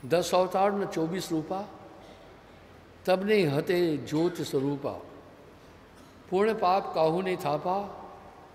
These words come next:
सोय ब्रह्म नहीं सोहंग जापा।" सोहंग भी नहीं था।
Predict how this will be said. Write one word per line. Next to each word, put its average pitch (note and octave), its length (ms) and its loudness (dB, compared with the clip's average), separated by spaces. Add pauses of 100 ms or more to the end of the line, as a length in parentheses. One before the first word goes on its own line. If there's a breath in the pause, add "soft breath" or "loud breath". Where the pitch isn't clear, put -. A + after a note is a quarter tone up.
(100)
सोय G3 380 4
ब्रह्म G3+ 380 2
नहीं F#3 280 2
सोहंग D#3+ 460 0
जापा।" B2 360 -2 (1400)
सोहंग C3 260 -6
भी C3 100 -6
नहीं G#2+ 180 -12
था। - 140 -12